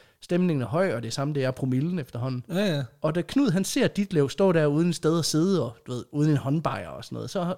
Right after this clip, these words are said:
Speaker 1: tager han sin
Speaker 2: Ja.
Speaker 1: kappe af, breder ud på gulvet og siger, "Ved du hvad? Sæt dig her ved siden af mig."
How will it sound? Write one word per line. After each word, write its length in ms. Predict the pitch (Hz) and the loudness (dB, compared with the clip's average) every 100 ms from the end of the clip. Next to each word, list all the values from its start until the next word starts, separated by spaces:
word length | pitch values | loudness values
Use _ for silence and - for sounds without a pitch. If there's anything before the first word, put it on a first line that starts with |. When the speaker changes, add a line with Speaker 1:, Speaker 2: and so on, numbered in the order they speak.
| - | -8
Speaker 1:
tager 160 | - 151 | -6 -4
han 80 | 143 | -4
sin 120 | 147 | -4
Speaker 2:
Ja. 60 | |
Speaker 1:
kappe 260 | 131 208 214 | -2 -2 0
af, 240 | 165 - - | -4 -6 -12
breder 200 | 147 147 | -6 0
ud 120 | 170 | 0
på 120 | 185 160 | 0 -2
gulvet 260 | 202 190 | -6 -6
og 60 | 135 | -8
siger, 140 | 127 | -8
"Ved 140 | 151 214 | -4 -4
du 60 | |
hvad? 120 | 151 147 _ _ _ _ _ _ _ | -4 -6 _ _ _ _ _ _ _
Sæt 260 | - 190 180 | -6 -6 -4
dig 80 | 151 | -4
her 80 | |
ved 80 | 143 | -4
siden 240 | - 156 165 | -2 0 0
af 60 | |
mig." 280 | 127 113 127 | 0 -4 -6